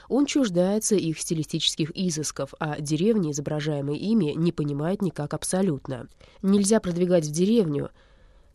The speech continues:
Они только отталкивают от чтения таких книг, как "Бронепоезд" Иванова, "Реки огненные" Артёма Весёлова, "Маяковская галерея" и так далее. Пельника и Сайфулину тоже ожесточённо критикуют.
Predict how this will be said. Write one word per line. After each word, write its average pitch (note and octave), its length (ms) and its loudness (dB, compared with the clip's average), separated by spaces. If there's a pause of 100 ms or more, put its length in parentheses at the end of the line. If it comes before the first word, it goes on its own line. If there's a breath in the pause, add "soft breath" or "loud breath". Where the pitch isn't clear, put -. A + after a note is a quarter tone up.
(140 soft breath)
Они E3 240 2
только E3+ 280 0
отталкивают E3+ 540 0
от D3+ 80 0
чтения A3 420 2
таких D3+ 280 -2
книг, A3+ 240 2
как D#3 160 0
"Бронепоезд" F3+ 680 2
Иванова, A3 680 2
"Реки E3 380 0
огненные" G#3 560 2
Артёма G3 420 2
Весёлова, F3+ 560 2
"Маяковская E3+ 540 2
галерея" D#3 520 2
и F#3+ 120 -4
так F#3 240 0
далее. D3 480 -2 (240 soft breath)
Пельника F3 480 2
и E3+ 180 -2
Сайфулину D#3+ 680 0
тоже D3+ 340 0
ожесточённо D3+ 680 -2
критикуют. D#3+ 680 -4